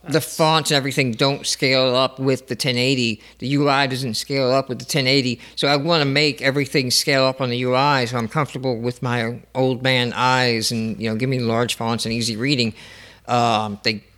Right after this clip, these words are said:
Speaker 1: I couldn't find that setting, but that's where I found the rest. And it's like, "All right, let me turn this stuff off so I can learn what the game's doing first." Another good way to do this is the X COM,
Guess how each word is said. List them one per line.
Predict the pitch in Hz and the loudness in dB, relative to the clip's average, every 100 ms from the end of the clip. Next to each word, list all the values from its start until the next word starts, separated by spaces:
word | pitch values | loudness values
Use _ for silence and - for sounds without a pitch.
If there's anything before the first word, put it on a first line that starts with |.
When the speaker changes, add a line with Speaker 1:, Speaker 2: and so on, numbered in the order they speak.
| - | -8
Speaker 1:
I | 123 | -2
couldn't | 156 | -2
find | 120 147 131 | 0 0 0
that | - | -2
setting, | 202 143 | 0 0
but | 117 | 0
that's | 156 | 0
where | 151 | 0
I | |
found | 127 135 117 | 2 0 0
the | 107 | -2
rest. | 131 131 107 - | 0 0 0 -4
And | 113 | -4
it's | 107 | -4
like, | 113 107 | -4 0
"All | 120 | 2
right, | 113 | 2
let | |
me | 156 | 0
turn | - 175 | -2 -2
this | 156 | 0
stuff | - 127 - | 0 -2 0
off | 139 151 127 - _ _ _ _ - | 2 2 0 -6 _ _ _ _ -6
so | 180 | -2
I | |
can | 170 160 | 0 0
learn | 160 208 | 2 2
what | 233 | 0
the | 156 | -2
game's | 135 143 127 | 0 0 0
doing | 117 117 175 160 107 | -4 0 0 2 -2
first." | 104 101 90 - - _ - - | -4 -6 -6 -8 -16 _ -12 -2
Another | 143 202 233 | 2 4 2
good | 190 185 | 2 2
way | 160 165 | 2 2
to | 139 | 2
do | 139 147 | 2 2
this | 139 - | 2 2
is | - 123 120 117 | 0 -2 -2 -4
the | - 131 139 | -4 -4 -2
X | 143 - | -4 -2
COM, | 147 143 147 156 | 0 2 2 -2